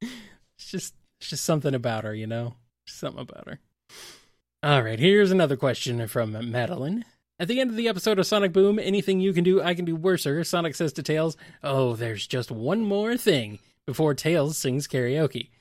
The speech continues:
This line reminds me of the iconic recurring quote from Columbo in the T V show of the same name, as he says the same thing.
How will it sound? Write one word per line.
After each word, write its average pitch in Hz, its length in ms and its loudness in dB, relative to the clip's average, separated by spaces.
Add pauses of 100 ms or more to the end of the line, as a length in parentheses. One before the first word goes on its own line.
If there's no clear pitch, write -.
(180)
This 180 140 0
line 220 200 2
reminds 175 400 2
me 175 100 2
of 156 80 2
the 160 240 0
iconic 165 640 -6
recurring 156 420 -2
quote 170 340 -2
from 147 260 0
Columbo 123 760 -2 (320)
in 139 80 -4
the 131 80 2
T 143 160 -4
V 127 140 -2
show 127 160 0
of 120 100 -4
the 117 80 -6
same 123 240 -4
name, 123 320 -4 (360)
as 120 200 -8
he 113 100 -10
says 151 460 0
the 196 120 0
same 151 220 0
thing. 220 240 0